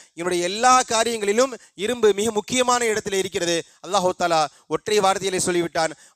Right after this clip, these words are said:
"மனாஃபிஉ." மனாஃபி என்றால் ப்ளூரல், மன்ஃபான்னு சொன்னா பயன், மனாஃபியு என்றால் பயன்கள், யூசஸ். யூஸுடைய ப்ளூரல் தான் மனாஃபி. அல்லாஹ் தஆலா சொல்கிறான்,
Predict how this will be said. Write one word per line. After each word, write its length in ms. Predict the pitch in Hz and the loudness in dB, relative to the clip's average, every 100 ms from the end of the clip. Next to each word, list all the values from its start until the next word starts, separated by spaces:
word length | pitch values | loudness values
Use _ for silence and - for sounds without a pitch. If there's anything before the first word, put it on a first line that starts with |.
| 160 | -4
"மனாஃபிஉ." 800 | 185 220 226 - 202 214 202 151 156 | 0 4 4 2 2 4 4 2 -4
மனாஃபி 440 | 175 208 202 208 | -2 0 -2 -4
என்றால் 300 | 190 180 220 - | -4 -2 -4 0
ப்ளூரல், 440 | 214 220 170 110 _ _ _ _ 151 | 4 4 2 -2 _ _ _ _ -6
மன்ஃபான்னு 540 | 185 240 233 233 233 | -6 -4 -2 0 0
சொன்னா 220 | 214 214 240 | 0 0 0
பயன், 460 | 180 202 202 117 - - - _ _ _ _ 156 | 2 2 0 -4 -18 -20 -20 _ _ _ _ -2
மனாஃபியு 600 | 190 233 233 240 233 208 | 2 4 4 2 2 0
என்றால் 260 | 208 247 | 2 2
பயன்கள், 640 | 185 190 220 202 202 175 131 | 2 2 0 0 0 0 -2
யூசஸ். 540 | 180 226 240 220 214 - - - _ _ | -2 2 4 4 2 0 -2 -12 _ _
யூஸுடைய 440 | 185 240 240 233 208 - | -4 0 2 2 2 2
ப்ளூரல் 340 | 233 247 226 | 4 4 4
தான் 200 | 240 226 | 0 0
மனாஃபி. 540 | 208 233 190 185 143 - _ _ - | 0 0 0 -2 -4 -8 _ _ -2
அல்லாஹ் 220 | 220 214 214 | 2 2 2
தஆலா 180 | 196 190 | 0 0
சொல்கிறான், 360 | 196 185 175 | 0 2 0